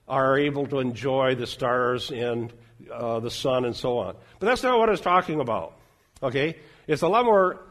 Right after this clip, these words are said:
uh, interesting than that, and it's a lot more literal than that. First thing we need to do is to determine who the host of heaven are. And I say who, not what. Who is this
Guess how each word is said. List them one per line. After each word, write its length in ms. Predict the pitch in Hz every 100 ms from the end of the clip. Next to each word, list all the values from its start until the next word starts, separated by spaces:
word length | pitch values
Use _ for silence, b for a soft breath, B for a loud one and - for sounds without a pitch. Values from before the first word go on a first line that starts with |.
| -
uh, 140 | 160 156
interesting 500 | 170 180 175 - 143
than 120 | 131
that, 260 | 123 127 143
and 80 | 127
it's 140 | 110
a 40 | 156
lot 160 | 175
more 220 | 156 143
literal 460 | 135 170 175 143 120
than 160 | 113 110
that. 320 | 95 98 - b b b b b
First 440 | 202 233 - - -
thing 240 | - 180 175
we 80 |
need 180 | 180 180
to 80 | 151
do 520 | 113 165 139 117 123 B B B
is 100 | 143
to 100 | 131
determine 680 | 139 139 - 202 202 185 160
who 360 | 156 196 202 190
the 140 | 165
host 400 | 139 175 170 -
of 120 | 151
heaven 380 | - 156 151 135
are. 320 | 139 165 139
And 140 | 107 127
I 80 | 131
say 220 | 160 120
who, 440 | - 214 196 117 - - _ _ _ -
not 220 | 147 147
what. 400 | 156 170 95 - - _ b b b b b b
Who 440 | - 202 214 214 214
is 440 | 185 175 165 127
this 340 | 127 156 143